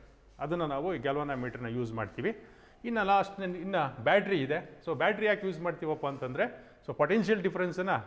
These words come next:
ಮಾಡ್ಲಿಕ್ಕೋಸ್ಕರ, ಕರೆಂಟ್ ಫ್ಲೋ ಆಗಬೇಕು ಅಂತಂದ್ರೆ ಹೀಗಾಗಿ ವಾಟರ್ ಫ್ಲೋ ಆಗ್ಬೇಕಾದ್ರೆ ಪ್ರೆಷರ್ ಡಿಫರೆನ್ಸ್ ಇರಬೇಕು, ಹಾಗೆ so ಕರೆ-, ಹೀಟ್ ಫ್ಲೋ ಆಗ್ಬೇಕಾದ್ರೆ ಹೇಗೆ ಟೆಂಪರೇಚರ್ ಡಿಫರೆನ್ಸ್ ಇರಬೇಕು, ಹಾಗೆ ಕರೆಂಟ್ ಫ್ಲೋ ಆಗೋವಾಗ ಪೊಟೆನ್ಷಿಯಲ್ ಡಿಫರೆನ್ಸ್ ಇರಬೇಕು.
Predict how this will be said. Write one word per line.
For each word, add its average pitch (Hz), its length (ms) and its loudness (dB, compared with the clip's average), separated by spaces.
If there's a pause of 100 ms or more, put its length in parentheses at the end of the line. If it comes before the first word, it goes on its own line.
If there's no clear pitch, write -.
(140)
ಮಾಡ್ಲಿಕ್ಕೋಸ್ಕರ, 160 680 0
ಕರೆಂಟ್ 180 320 0
ಫ್ಲೋ 180 120 2
ಆಗಬೇಕು 165 340 -2
ಅಂತಂದ್ರೆ 156 400 -4
ಹೀಗಾಗಿ 170 600 2
ವಾಟರ್ 160 300 4
ಫ್ಲೋ 165 180 2
ಆಗ್ಬೇಕಾದ್ರೆ 156 440 2
ಪ್ರೆಷರ್ 151 260 0
ಡಿಫರೆನ್ಸ್ 147 360 -4
ಇರಬೇಕು, 135 340 -4
ಹಾಗೆ 160 600 -2 (380)
so 156 240 0
ಕರೆ-, 143 300 2
ಹೀಟ್ 180 260 0
ಫ್ಲೋ 180 160 0
ಆಗ್ಬೇಕಾದ್ರೆ 160 500 0
ಹೇಗೆ 156 140 0
ಟೆಂಪರೇಚರ್ 160 500 -4
ಡಿಫರೆನ್ಸ್ 147 360 -6
ಇರಬೇಕು, 127 360 -4
ಹಾಗೆ 147 500 -2 (100)
ಕರೆಂಟ್ 190 360 2
ಫ್ಲೋ 190 180 0
ಆಗೋವಾಗ 143 340 0
ಪೊಟೆನ್ಷಿಯಲ್ 151 500 -4
ಡಿಫರೆನ್ಸ್ 127 360 -4
ಇರಬೇಕು. 104 460 -6